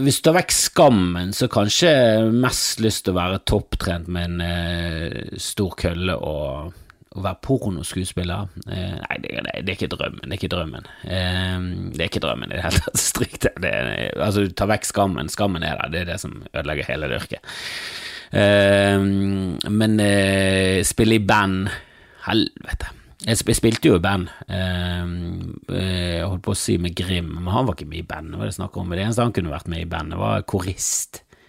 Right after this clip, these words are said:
eller hypeman. Men han har vært en god hypeman, det skal jeg sies, så han, eh, kommer ut med en låt nå som heter Chiller på svansen, og jeg skal, jeg skal fronte den låten, det skal jeg, for, eh, for det er gull. Jeg kanskje kan spille en liten trudelutt av han her og nå.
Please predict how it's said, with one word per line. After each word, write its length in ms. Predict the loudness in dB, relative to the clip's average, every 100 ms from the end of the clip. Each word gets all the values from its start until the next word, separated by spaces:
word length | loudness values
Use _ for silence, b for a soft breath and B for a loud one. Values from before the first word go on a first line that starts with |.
| b -4
eller 140 | 0
hypeman. 580 | 2 0 -2 -6 -8 -12 B B B B B B
Men 160 | 2 4
han 120 | 8
har 80 | 8
vært 160 | 6 6
en 80 |
god 180 | 8 8
hypeman, 380 | 8 6 4 2
det 80 | 2
skal 140 | 0
jeg 80 | 2
sies, 240 | 0 0 0
så 160 | 2
han, 160 | 4 4
eh, 220 | 4 2
kommer 400 | 2 2 2 2
ut 280 | 4 2 2
med 120 | 2
en 80 | 4
låt 240 | 4 2 -2
nå 140 | -6
som 160 | -6 -4
heter 160 | -4
Chiller 400 | -2 -2 -2 -2
på 80 | -4
svansen, 640 | -4 -4 -4 -4 -6 -8 -4
og 140 | -2
jeg 100 | -2 -2
skal, 480 | -2 -2 -4 -8 -12 -20 B B B -2
jeg 100 | 2
skal 160 | 2 4
fronte 320 | 2 4 4
den 160 | 4
låten, 320 | 4 2 -2 -2
det 140 | -2
skal 300 | 0 0 0
jeg, 80 | -4 -16
for, 380 | -10 -6 -4 -4
eh, 520 | -2 -2 -2 -4 -6 -6
for 160 | -4
det 140 | -2 -2
er 220 | -2 -4 -2 2
gull. 320 | 2 2 -2
Jeg 180 | -4 -2
kanskje 300 | -2 0 0
kan 140 | 0
spille 580 | -2 0 2 2 2 2
en 160 | 2 -2
liten 540 | -6 -2 -2 0 -2
trudelutt 800 | -2 -2 0 2 0 -2 _ -6
av 140 | -6 -6
han 180 | -8
her 300 | -4 -4 -4
og 100 | -4
nå. 140 | -4